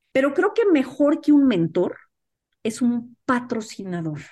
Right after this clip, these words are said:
Y esos no son tan fáciles de conseguir. Pero yo creo, y, y si tuviera yo que recomendarle a, a, a mujeres más jóvenes que están empezando,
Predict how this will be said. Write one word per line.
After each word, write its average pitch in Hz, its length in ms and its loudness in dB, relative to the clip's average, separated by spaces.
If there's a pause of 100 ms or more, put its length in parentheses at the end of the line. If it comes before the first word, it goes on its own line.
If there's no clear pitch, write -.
(400)
Y 233 220 2
esos 277 240 0
no 269 160 2
son 285 200 0
tan 208 200 -4
fáciles 190 480 -6
de 170 120 -4
conseguir. 160 540 -6 (760)
Pero 208 260 0
yo 254 320 0
creo, 247 600 0
y, 175 240 -6
y 196 60 -8
si 185 140 -12
tuviera 233 300 0
yo 233 180 0
que 240 100 -2
recomendarle 196 880 0
a, 180 180 -2
a, 170 380 -6
a 180 60 -4
mujeres 208 480 -2
más 202 240 -6
jóvenes 196 420 -4
que - 80 -20
están 185 280 -6
empezando, 175 760 -6